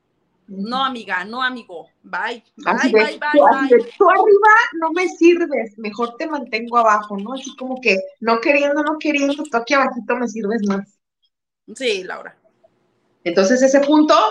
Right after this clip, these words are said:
Speaker 1: palomita o, o crucecita con ese punto. Fíjate que otro de los, el siguiente punto, Ale,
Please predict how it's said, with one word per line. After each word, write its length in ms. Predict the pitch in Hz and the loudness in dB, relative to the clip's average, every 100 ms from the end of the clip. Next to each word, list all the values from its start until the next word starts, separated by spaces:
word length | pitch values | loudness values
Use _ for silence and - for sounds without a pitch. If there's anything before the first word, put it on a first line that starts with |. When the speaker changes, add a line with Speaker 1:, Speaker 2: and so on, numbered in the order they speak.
| - | 0
Speaker 1:
palomita 680 | 233 233 240 262 294 349 370 | 2 2 2 -2 2 4 4
o, 120 | - 233 | 4 2
o 120 | 233 226 | 2 0
crucecita 580 | 240 226 202 247 269 269 | -6 -6 -8 -6 -8 -8
con 140 | 214 | -10
ese 180 | 214 247 - | -10 -10 -10
punto. 340 | 185 175 110 - _ _ _ _ _ _ _ _ _ _ _ _ _ _ _ _ - - - _ - | -12 -10 -14 -16 _ _ _ _ _ _ _ _ _ _ _ _ _ _ _ _ -20 -20 -20 _ -10
Fíjate 420 | 233 285 330 320 | -2 -2 -2 -4
que 320 | 226 185 - - - | -2 0 -2 -6 -4
otro 260 | 202 285 | -2 0
de 60 | 311 | 0
los, 220 | 226 202 | 0 -2
el 120 | 214 | -6
siguiente 280 | 220 214 254 | -4 -2 -2
punto, 300 | 285 277 285 | -6 -8 -4
Ale, 260 | 269 277 | -2 -2